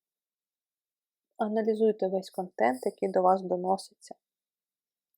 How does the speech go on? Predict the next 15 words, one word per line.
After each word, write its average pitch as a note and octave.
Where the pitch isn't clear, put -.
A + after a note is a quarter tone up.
З F#3+
десятого G#3+
лютого A3
по -
двадцять G3
четверте A#3+
лютого G3
особливо G#3
пропрацюйте G#3
енергію G3
Плутону, G#3+
енергію G#3
планети G3+
трансформації, G3
глибинних G3+